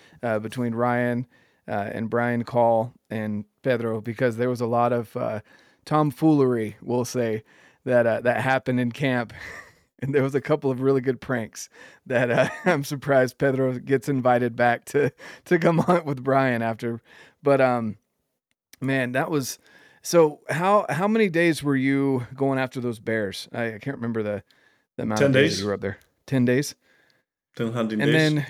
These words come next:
Speaker 2: So it was,
Speaker 1: you
Speaker 2: uh, a great experience. Yeah.
Speaker 1: Yeah, and you kind of, if I remember correctly, you kinda hesitated, didn't you? Like, you didn't wanna shoot first, or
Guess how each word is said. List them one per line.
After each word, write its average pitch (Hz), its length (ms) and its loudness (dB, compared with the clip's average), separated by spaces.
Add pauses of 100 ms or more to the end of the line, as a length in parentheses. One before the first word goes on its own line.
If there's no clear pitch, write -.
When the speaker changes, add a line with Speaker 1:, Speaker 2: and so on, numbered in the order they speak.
(160)
Speaker 2:
So 120 140 0
it 127 40 2
was, 135 280 4
Speaker 1:
you 240 200 0
Speaker 2:
uh, 101 340 -4
a 107 100 -2
great 110 300 0
experience. 101 580 -8
Yeah. 101 100 -16 (840)
Speaker 1:
Yeah, 254 140 -2
and 143 120 0
you 214 140 0
kind 254 240 0
of, 165 240 0 (500)
if - 160 -14
I 170 60 -4
remember 165 340 -2
correctly, 135 380 -4
you 139 80 -6
kinda 220 340 -4
hesitated, 131 680 -4
didn't 123 200 -6
you? 147 120 -4
Like, 127 200 -4
you 135 80 -8
didn't 147 240 -6
wanna 143 220 -2
shoot 135 320 -6
first, 127 500 -4
or 117 340 -2